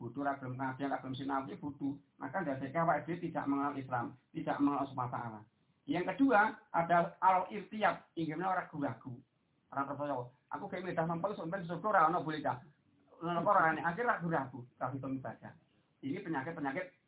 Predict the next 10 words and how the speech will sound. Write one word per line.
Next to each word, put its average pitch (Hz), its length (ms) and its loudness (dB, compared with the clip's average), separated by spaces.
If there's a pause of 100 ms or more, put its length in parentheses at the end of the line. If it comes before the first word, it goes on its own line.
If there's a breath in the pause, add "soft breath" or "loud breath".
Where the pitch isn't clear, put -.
(520)
intelektual. 170 720 0 (400)
Ya. 117 240 -8
Yang 190 260 0
ketiga, 202 400 6
yang 180 140 2
termasuk 180 200 0
dalam 170 220 2
syubhat 185 400 2
adalah 175 420 4 (240)
al-inhiraf, 214 800 4